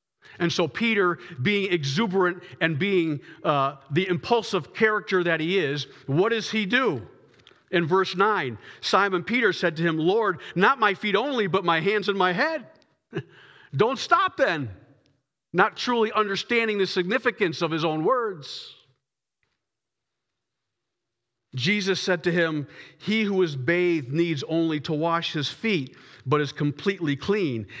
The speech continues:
And you are clean, but not all of you." For he knew who would betray him. Therefore, he said, "You are not all clean." Jesus corrects him. And what Jesus is doing, he's,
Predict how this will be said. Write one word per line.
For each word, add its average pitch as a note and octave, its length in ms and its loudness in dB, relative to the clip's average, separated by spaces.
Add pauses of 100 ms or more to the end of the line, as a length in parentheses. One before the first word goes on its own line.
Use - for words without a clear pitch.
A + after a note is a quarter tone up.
(180)
And D3+ 180 0
you F3+ 200 2
are C#3 120 0
clean, C#3 600 -2 (180)
but C#3+ 120 0
not C3+ 200 2
all D#3+ 240 0
of C3 100 -4
you." G#2 300 -6 (580)
For C3+ 180 -4
he D3 220 0
knew D3 480 0
who D3+ 140 0
would C3+ 160 -2
betray C#3+ 400 -2
him. B2 260 0
Therefore, C3 380 -2
he B2 100 -2
said, B2 260 -2
"You B2+ 160 0
are B2 60 0
not A#2+ 160 -2
all A2 140 -4
clean." G#2+ 440 -6 (320)
Jesus F3 400 -2
corrects F3 440 -2
him. G#2 260 -4 (1000)
And D#3+ 140 0
what E3 120 0
Jesus G3+ 360 -2
is E3 140 -2
doing, F3 320 0
he's, D#3 260 -4